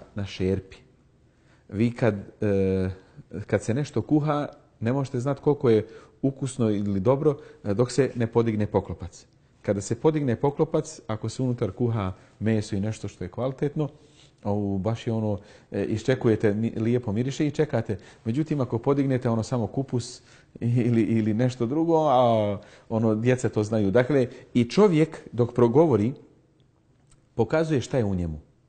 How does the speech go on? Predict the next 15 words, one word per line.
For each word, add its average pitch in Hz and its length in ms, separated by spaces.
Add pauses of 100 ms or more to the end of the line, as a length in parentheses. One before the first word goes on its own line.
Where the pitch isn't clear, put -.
(360)
Dakle, 101 280
ako 117 220
je 98 120
odgojen, 147 500 (360)
ako 101 220
je 92 60
kulturan, 143 560
ako - 220
je 90 120
pametan, 143 440 (340)
iz 110 320 (120)
njegovih 120 420
usta 113 320
će 104 140
izaći 98 440